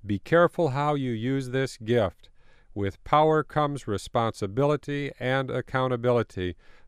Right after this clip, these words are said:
The moral universe grinds slowly, but it grinds sure.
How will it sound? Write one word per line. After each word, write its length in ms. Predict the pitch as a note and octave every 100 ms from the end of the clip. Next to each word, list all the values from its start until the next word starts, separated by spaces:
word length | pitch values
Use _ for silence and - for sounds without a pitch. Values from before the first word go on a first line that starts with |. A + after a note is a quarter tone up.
| G2+
The 140 | G#2
moral 440 | A2+ C#3 D#3 D3+
universe 500 | C#3+ D3+ D3 D3+ D3
grinds 480 | - A#2 A2+ G#2+ G2+
slowly, 540 | - B2 C#3 D3 D3 C#3+ - -
but 180 | A2 A2
it 200 | G#2 F#2+
grinds 500 | G2+ A#2+ C3 C3 C3+
sure. 540 | - - B2+ A2+ F#2